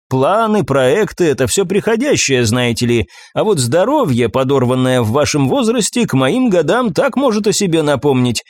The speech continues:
что никакая магия не поможет". "Хорошо, господин доктор, я буду следить", пообещал я. И в самом деле, чего я так увлёкся? Понятно, обрадовался кристаллу, но ведь и голову терять нельзя, а то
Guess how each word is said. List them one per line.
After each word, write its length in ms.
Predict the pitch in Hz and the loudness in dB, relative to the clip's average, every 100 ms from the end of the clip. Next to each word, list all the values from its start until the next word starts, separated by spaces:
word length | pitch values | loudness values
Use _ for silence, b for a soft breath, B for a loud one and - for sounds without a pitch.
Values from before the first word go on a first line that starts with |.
| B | B
что 160 | - 208 | -6 0
никакая 480 | 226 214 - 240 226 | 0 0 0 2 2
магия 420 | 147 139 147 185 | 2 0 2 2
не 140 | 190 | 2
поможет". 460 | 160 170 135 104 101 - _ _ _ _ _ | 0 0 2 -2 -4 -12 _ _ _ _ _
"Хорошо, 640 | - 180 196 139 160 175 | -6 -2 0 0 0 0
господин 500 | 120 - 120 117 120 | 0 0 -2 0 0
доктор, 440 | 123 113 131 117 - - | 0 0 -2 -2 -4 -6
я 260 | 151 196 | -2 0
буду 240 | 123 139 120 | 2 0 0
следить", 560 | - 117 101 110 - _ - | 0 0 0 -4 -6 _ -4
пообещал 560 | 123 117 117 - 120 | 0 2 0 0 0
я. 260 | 107 113 104 - _ _ _ - | 2 0 0 -4 _ _ _ -2
И 80 | 127 | -2
в 100 | 104 | 0
самом 400 | - 320 220 196 | -2 0 0 0
деле, 300 | 214 208 185 | 2 2 0
чего 320 | - 123 220 | 0 0 0
я 60 | 202 | 0
так 200 | 208 247 | -2 -2
увлёкся? 560 | 214 208 123 - - - B B B | 0 2 0 -4 -8 -12 B B B
Понятно, 520 | 139 220 269 139 135 | -2 0 0 0 0
обрадовался 640 | 127 147 233 156 120 - 110 | 0 0 0 2 0 0 0
кристаллу, 760 | 127 110 - 214 214 202 104 - | 0 -2 0 0 2 0 0 -2
но 100 | 151 | -2
ведь 220 | 160 127 | 0 -2
и 40 | |
голову 380 | 135 120 202 220 | 0 0 0 0
терять 400 | 202 226 190 - - | 0 0 0 -2 -2
нельзя, 460 | 151 151 107 110 101 | 0 0 0 0 0
а 40 | |
то 380 | - 170 214 | 0 2 2